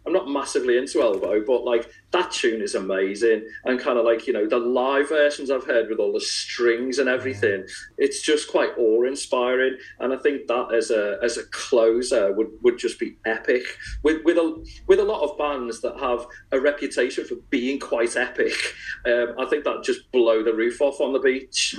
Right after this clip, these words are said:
Speaker 2: Yeah, great shout. Great shout. That's a great track. All right, so let's lock your fantasy festival in then. So we've got Rainbow Rocks taking place at Rio Beach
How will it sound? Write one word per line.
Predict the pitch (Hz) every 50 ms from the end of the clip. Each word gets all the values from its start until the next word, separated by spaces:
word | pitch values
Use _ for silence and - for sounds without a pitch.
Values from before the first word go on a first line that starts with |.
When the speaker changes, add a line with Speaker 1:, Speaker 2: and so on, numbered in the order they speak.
| - - - _ _ -
Speaker 2:
Yeah, | 135 107 110 113 113 110 104 101
great | - 123 123 131 135 131 - -
shout. | - - 127 120 120 117 107 101 - - - -
Great | - 123 123 127 123 95 90
shout. | - - 113 113
That's | 117 117 113 -
a | 127
great | 113 - 131 123 123 131 135 135 135 131 -
track. | - - - 117 107 107 - - - -
All | 151 170
right, | 170 143 123 104 101
so | - 147 139 123 113 113 - - - - - - - -
let's | - 175 185 180 202
lock | 208 - -
your | 180 160 143
fantasy | - 175 165 160 156 135 131 139 - 147 139 135 139 135 - -
festival | - - - 151 143 135 - - - 143 123 127 131 127 127 127 127 - _
in | 135 135 135 123 117
then. | 113 110 113 117 120
So | - - 135
we've | 127 127
got | 139 127 101 139 143 165
Rainbow | 180 190 185 151 139 135 120
Rocks | 117 117 113 110 - - - - - -
taking | - 147 143 135 - 131
place | - 139 123 113 104 -
at | -
Rio | - 143 147 139 127 113 -
Beach | 127 117 113 104 - - - -